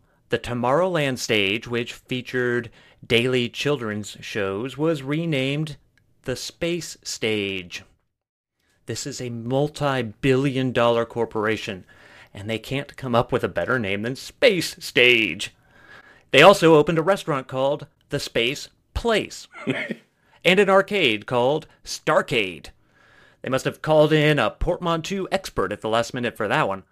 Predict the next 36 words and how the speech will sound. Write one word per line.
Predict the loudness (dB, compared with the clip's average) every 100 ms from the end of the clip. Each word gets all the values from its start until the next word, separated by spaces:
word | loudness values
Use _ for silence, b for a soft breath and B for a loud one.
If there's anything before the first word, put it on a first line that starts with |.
| _ _ _ _ _ _ _ _ _ 2
This | 4 4
was | 2 0 -8 _
all | 8 8 6
planned | 2 0 0 2
long | 2 2
before | -2 -4 -4
Star | 0 2 2
Wars | 2 -4 -6
became | -6 -4 -4
such | -6 -8
a | -4
hit. | -2 -2 -4 b b b -18
It | -8
seemed | -4 -2 -2
to |
be | -6
kismet, | -2 -4 -4 -8 -6
right? | -6 -6 _ _ _ _ _ _ _
Disney | -4 -2 -2
should | -4 -8
be | -10
fucking | -10 -14 -10 -12
stoked | -10 -10 -4 -2 -2 -8
because | -10 -8
it | -8
matches | -6 -6 -6 -12 -8
their | -6 -6
new | -8 -10
theme, | -8 -4 -2 -2 -6 -10 _ _
right? | -4 -4 -4 -12 -20 _ _ _ _ _ _ -2
At | -2
the | -2
time, | -2 0 0 -2 -6 -12 _ _ _ _
Disney | -4 -4 -4 -8 -8
didn't | -8 -10 -12
have | -12 -10 -8 -10